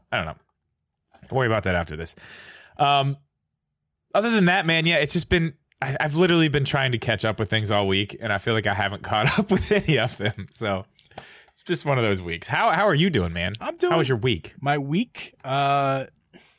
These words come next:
Speaker 2: it's always a weird question to ask on Thursday night, how your week was, 'cause it's not quite over. But to answer your question, it's not bad. I mean, I don't do very much. I really, I don't do a lot. I don't, even though it's a lot safer to go out and, and be a person again,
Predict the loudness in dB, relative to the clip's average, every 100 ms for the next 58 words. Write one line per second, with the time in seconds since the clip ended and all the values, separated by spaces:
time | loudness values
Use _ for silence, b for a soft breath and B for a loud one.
0 | b b -6 -2 0 4 2 4 0 0
1 | -4 -2 -2 -2 -8 -8 -4 -4 -2 -4
2 | -4 -6 -8 -12 _ -6 -6 -6 -8 -8
3 | -4 -2 -2 -2 -4 -4 -2 -6 -8 -6
4 | -2 2 2 4 4 2 -2 _ _ _
5 | _ -14 -8 4 6 6 2 _ _ _
6 | 0 2 2 0 2 2 0 -2 -4 -4
7 | -4 -4 -6 -8 -6 -6 -4 -4 -6 _
8 | _ _ _ _ _ _ -6 -4 -2 -2
9 | -4 -4 -8 -12 -14 -14 -18 -20 _ _
10 | -6 -4 -4 -4 -2 -4 -4 -6 0 0
11 | 2 0 -2 0 2 2 0 -2 0 4
12 | 4 4 0 -6 -4 -4 -4 -4 -2 -2
13 | 0 0 -2 -4 -6 -6 -6 -4 -4 -2
14 | -2 -2 -4 -2 -4